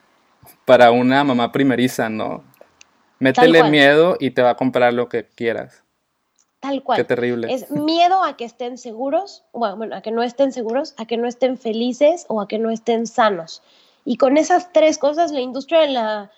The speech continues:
Speaker 2: de consumo de, de bebés es de las que, es de las principales industrias y están esperando, eh, crecer sus ventas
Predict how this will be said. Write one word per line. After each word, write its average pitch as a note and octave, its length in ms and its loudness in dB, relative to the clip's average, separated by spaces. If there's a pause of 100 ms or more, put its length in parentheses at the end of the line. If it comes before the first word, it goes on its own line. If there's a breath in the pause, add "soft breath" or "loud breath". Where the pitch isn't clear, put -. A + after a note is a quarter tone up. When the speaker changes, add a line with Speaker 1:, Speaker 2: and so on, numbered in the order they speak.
(320)
Speaker 2:
de G#3 480 -8
consumo A#3+ 600 -2
de, G#3 280 -4
de G#3 180 -4
bebés G#3+ 520 0
es A3+ 200 0
de C#4 100 4
las A3+ 220 2
que, G#3 360 -2
es A3 80 -4
de C#4+ 80 2
las C#4+ 220 2
principales C4 920 0
industrias C4 720 -2 (440 soft breath)
y B3+ 380 2
están C4 280 2
esperando, C4 840 2 (300 soft breath)
eh, A3 280 -4
crecer B3 540 0
sus C#4 220 -4
ventas B3 560 -2